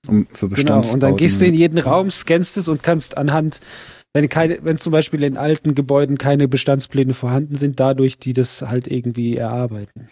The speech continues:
Speaker 1: Mhm.
Speaker 2: Arbeitet ihr mit Drohnen?
Speaker 1: Wir arbeiten mit Drohnen, ja.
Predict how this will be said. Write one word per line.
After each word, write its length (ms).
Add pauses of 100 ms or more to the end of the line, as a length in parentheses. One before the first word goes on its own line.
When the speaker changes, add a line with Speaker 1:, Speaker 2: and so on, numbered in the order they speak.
Speaker 1:
Mhm. 320 (3000)
Speaker 2:
Arbeitet 440
ihr 80
mit 180
Drohnen? 480 (340)
Speaker 1:
Wir 160
arbeiten 240
mit 120
Drohnen, 340
ja. 160